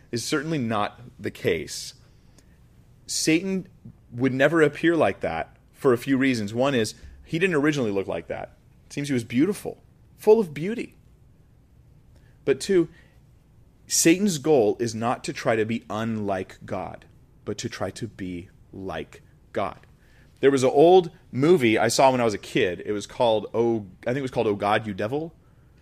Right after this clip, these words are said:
And it had George Burns in it. George Burns, wasn't that his name? The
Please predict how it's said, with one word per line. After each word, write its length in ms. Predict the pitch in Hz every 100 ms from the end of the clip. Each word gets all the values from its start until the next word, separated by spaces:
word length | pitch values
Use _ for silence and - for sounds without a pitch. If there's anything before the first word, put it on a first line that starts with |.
| _ -
And 80 |
it 20 | 117
had 140 | 117
George 280 | 131 135 107
Burns 300 | 131 143 147
in 100 | 160
it. 160 | 185 - - - - _ _ _ - - -
George 180 | 135 139
Burns, 220 | 156 147
wasn't 160 | 135
that 100 | 160
his 80 | 160
name? 240 | 160 170 143
The 160 | 117